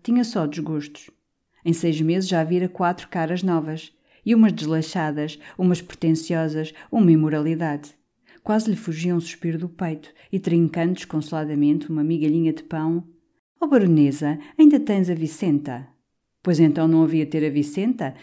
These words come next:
Sempre a Vicenta. A senhora Dona Vicenta, se faz favor."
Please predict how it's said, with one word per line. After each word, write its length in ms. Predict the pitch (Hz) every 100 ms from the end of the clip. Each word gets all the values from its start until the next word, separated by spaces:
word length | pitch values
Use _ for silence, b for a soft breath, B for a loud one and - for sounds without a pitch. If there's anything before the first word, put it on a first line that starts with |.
| B
Sempre 480 | - - 330 320 220
a 20 |
Vicenta. 720 | 170 - 170 175 185 131 127 b b
A 60 | 156
senhora 260 | 170 170 156
Dona 240 | 156 151
Vicenta, 560 | 156 165 339 277 113 123
se 100 | -
faz 200 | 143 -
favor." 380 | 143 160 185